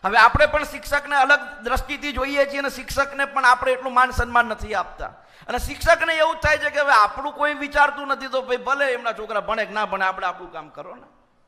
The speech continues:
પણ છતાંય આપણા વિસ્તારની અંદર અનેક પ્રાથમિક શાળાઓ હોય, અનેક સરકારી શાળાઓ હોય,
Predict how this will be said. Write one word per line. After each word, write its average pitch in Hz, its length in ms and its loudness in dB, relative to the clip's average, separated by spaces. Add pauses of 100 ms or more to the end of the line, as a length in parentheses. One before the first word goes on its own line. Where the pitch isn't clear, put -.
(360)
પણ 143 120 -12
છતાંય 269 440 6
આપણા 277 200 4
વિસ્તારની 247 540 0
અંદર 233 320 2 (760)
અનેક 370 320 2 (200)
પ્રાથમિક 285 440 2
શાળાઓ 285 480 4
હોય, 254 280 4 (340)
અનેક 320 280 2
સરકારી 339 520 6
શાળાઓ 302 400 2
હોય, 220 280 -4